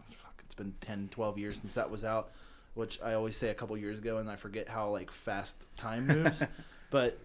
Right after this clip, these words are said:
Speaker 1: read that, because if you don't like Superman, which a lot of people don't, because Superman in general is kind of a fucking lame character, Mister
Speaker 2: In this day and
Speaker 1: Majestic
Speaker 2: age,
Speaker 1: is like,
Speaker 2: yeah.
Speaker 1: is like what Superman could be if he was written by somebody who understood how to write
Speaker 2: Yeah.
Speaker 1: that character.
Speaker 2: Okay.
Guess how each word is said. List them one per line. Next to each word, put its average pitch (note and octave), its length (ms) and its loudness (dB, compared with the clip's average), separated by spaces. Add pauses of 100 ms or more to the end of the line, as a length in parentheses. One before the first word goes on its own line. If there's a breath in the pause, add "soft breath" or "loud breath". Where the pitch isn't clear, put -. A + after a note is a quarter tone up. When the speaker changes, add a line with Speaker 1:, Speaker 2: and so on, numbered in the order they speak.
(140)
Speaker 1:
read D#3+ 320 8
that, D3+ 280 12
because C3+ 420 4
if C3 180 0
you D3+ 60 10
don't D3+ 160 6
like C#3+ 180 6
Superman, E3 720 4 (460 soft breath)
which A#2 220 2
a B2 40 4
lot A#2+ 180 6
of A#2 80 2
people A#2 180 -2
don't, A2+ 340 2
because A2 300 0
Superman G#2 480 -2
in G#2+ 200 -2
general G#2 320 -2
is G2+ 100 -2
kind A2+ 160 0
of G2+ 60 -2
a G2+ 60 -2
fucking A2 360 0
lame G#2+ 220 0
character, A#2 520 2
Mister B2 260 2
Speaker 2:
In C3+ 60 6
this C3 100 6
day A#2 60 6
and A2+ 100 6
Speaker 1:
Majestic A#2 220 4
Speaker 2:
age, - 60 4
Speaker 1:
is A2 120 0
like, G#2+ 280 2 (720 soft breath)
Speaker 2:
yeah. B2 60 4
Speaker 1:
is A2+ 120 0
like A#2+ 200 4
what A#2+ 220 2
Superman A#2+ 380 2
could A2 160 -4
be A2+ 160 4
if A2 100 0
he A#2+ 80 2
was G#2+ 180 0
written A2+ 240 0
by G#2+ 140 2
somebody A2 320 -2
who A2+ 180 -4
understood G#2 480 -2
how G#2+ 100 -2
to G2 100 -2
write G2 340 0 (240)
Speaker 2:
Yeah. C3+ 180 0
Speaker 1:
that G#2 180 0
character. G#2+ 520 -4 (720 soft breath)
Speaker 2:
Okay. A#2+ 280 -2